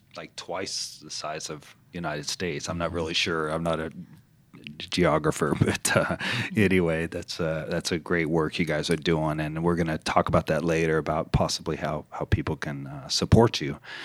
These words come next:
Uh, we'll get into that later. Well, so you, you said you came over to the United States as an exchange student. I assume, did you know much English before that, or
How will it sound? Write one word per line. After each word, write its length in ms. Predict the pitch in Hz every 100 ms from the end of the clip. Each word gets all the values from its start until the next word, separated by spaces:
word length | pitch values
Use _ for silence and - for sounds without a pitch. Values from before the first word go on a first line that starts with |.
| - -
Uh, 160 | 90 85
we'll 120 | 98
get 160 | 98 87
into 160 | 82
that 180 | 78 73
later. 300 | 80 82 85
Well, 240 | 104 127
so 300 | 110 139 127 - - - -
you, 180 | 120 -
you 80 |
said 220 | 110 135 120
you 60 |
came 200 | - 123
over 160 | 110 110
to 60 |
the 60 | 104
United 300 | 101 92 92
States 380 | - 95 87 -
as 140 | 82
an 80 | 82
exchange 720 | 80 - - 92 87 87 82
student. 580 | - - 82 71 71 78
I 140 | 82
assume, 340 | 82 - 101 95
did 180 | 90 90
you 140 | 95
know 300 | 95 98 95
much 260 | 95 95 -
English 640 | 107 107 110 - - - -
before 440 | 107 - 110 113
that, 420 | 123 135 143 147 80
or 300 | 78 76